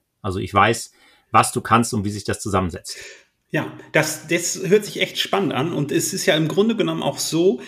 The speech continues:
Speaker 2: dass, äh, das, das ist ja uns allen bewusst, ja, irgendwie setzen wir Energie um, wir sind irgendwie Leistungsfähigkeit, wir bringen irgendwie Leistung zustande und dass das durchaus kompliziert sein kann, wie unser eigener Körper funktioniert, ist klar.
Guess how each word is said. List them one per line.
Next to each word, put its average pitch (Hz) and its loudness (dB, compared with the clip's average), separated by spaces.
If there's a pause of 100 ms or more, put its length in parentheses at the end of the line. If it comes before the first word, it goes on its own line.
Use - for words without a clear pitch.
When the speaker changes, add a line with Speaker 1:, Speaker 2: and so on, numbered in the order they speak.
(160)
Speaker 2:
dass, - 2
äh, - -12
das, 143 -4
das 135 0
ist - -6
ja 147 -2
uns 127 -4
allen 131 -2
bewusst, 139 0
ja, 139 -2 (100)
irgendwie 147 -4 (640)
setzen 160 2
wir 143 2
Energie 139 2
um, 196 2
wir 135 4
sind 156 0
irgendwie 151 2
Leistungsfähigkeit, 185 0
wir 131 0
bringen 147 2
irgendwie 160 2
Leistung 147 0
zustande 196 -4
und 131 -2
dass 139 -2
das - -4
durchaus 165 0
kompliziert 135 -2
sein 135 -2
kann, 160 -2
wie 147 -2
unser 139 2
eigener 165 2
Körper - -2
funktioniert, 160 -4
ist - -10
klar. 165 -4